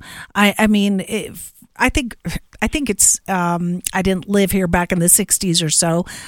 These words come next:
uh, but, or fifties or even earlier when it started, but, um, it was almost meant to be kind of a secret sort of surprise. It's like, "Oh, there's the fireworks at the top, you know, how did that happen?" And, and I think in recent years, I think, uh,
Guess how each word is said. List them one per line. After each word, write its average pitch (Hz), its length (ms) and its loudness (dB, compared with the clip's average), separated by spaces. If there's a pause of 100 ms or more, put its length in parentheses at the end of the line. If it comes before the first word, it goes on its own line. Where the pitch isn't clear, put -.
(120)
uh, 196 180 8
but, 185 380 4
or 175 160 2
fifties 170 580 0
or 170 80 0
even 196 260 4
earlier 233 400 4
when 180 160 2
it 180 120 -2
started, 185 340 2 (260)
but, 214 440 6
um, 190 320 2 (100)
it 277 140 0
was 294 180 0
almost 302 420 0
meant 240 200 0
to - 80 -4
be 220 120 0
kind 202 220 -4
of 175 80 -4
a 170 80 0
secret - 1000 -2 (400)
sort 226 320 2
of 202 200 2
surprise. 247 800 2
It's 214 160 2
like, 170 240 2
"Oh, 269 420 2
there's 220 360 2
the 320 100 -4
fireworks 311 500 2
at 226 80 0
the 240 100 2
top, 302 380 0
you 214 80 0
know, 190 160 0
how 190 160 2
did 214 140 0
that 254 180 -2
happen?" 208 340 0 (460)
And, 220 420 4 (120)
and 220 180 2
I 220 120 2
think 294 500 -4 (300)
in 220 360 6
recent 311 400 0
years, 190 500 2
I 214 100 -4
think, 233 300 0
uh, 220 140 -4